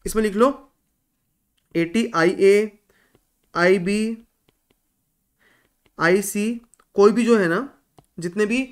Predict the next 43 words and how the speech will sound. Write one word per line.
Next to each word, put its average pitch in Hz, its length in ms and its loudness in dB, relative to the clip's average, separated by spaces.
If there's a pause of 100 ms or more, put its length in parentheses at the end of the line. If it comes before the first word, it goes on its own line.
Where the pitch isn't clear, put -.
(380)
चैप्टर 180 220 -4
सिक्स 196 160 -6
से 240 60 -4
पार्ट 185 260 -4
सी 214 80 -6
वाले 208 120 0
डिडक्शंस 156 460 -8
है, 120 120 -10 (220)
उसमें 196 200 -4
क्या 208 100 0
होता 185 180 -2
है? 262 120 -8 (360)
ट्रांसपोर्ट 220 440 2
सब्सिडी, 233 420 -2 (260)
इंटरेस्ट 208 340 -2
सब्सिडी 233 320 -4
और 185 140 0
पावर 196 260 0
सब्सिडी 214 260 -8
जो 220 100 -2
मिलती 170 340 -2
है - 160 -6 (100)
गवर्नमेंट 175 420 -2
से, 156 200 -6 (300)
जो 185 80 0
गवर्नमेंट 196 340 2
से 240 100 -4
पावर 185 260 -4
सब्सिडी, 196 460 -6 (300)
इंटरेस्ट 180 360 -2
सब्सिडी 208 300 -4
और 226 140 0
ट्रांसपोर्ट 175 420 -2
सब्सिडी 196 260 -4
मिलती 185 280 -4
है, 262 200 0 (420)
it 190 160 -2
is 247 140 2 (120)
eligible 202 340 4
for 240 140 2
deduction, 220 480 0
it 185 140 -4
is 254 140 0